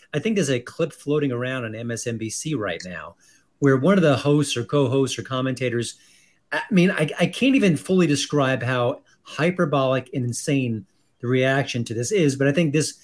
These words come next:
particular M S N B C clip, C clip says it all. Uh, you know, we, we've seen this flood of stories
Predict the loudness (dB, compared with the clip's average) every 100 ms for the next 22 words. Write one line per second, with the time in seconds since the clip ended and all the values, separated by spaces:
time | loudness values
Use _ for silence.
0 | -20 _ -10 -2 2 4 2 2 2 2
1 | 0 0 0 -2 -4 -14 -14 _ -6 -4
2 | -2 -2 -4 -4 -10 -2 0 2 2 2
3 | 0 -4 -10 -20 -20 _ _ -12 -8 2
4 | 4 4 2 -6 -12 -10 -8 -4 2 2
5 | 4 4 4 2 -2 2 2 2 -2 -4
6 | -2 2 2 2 2 -2 -6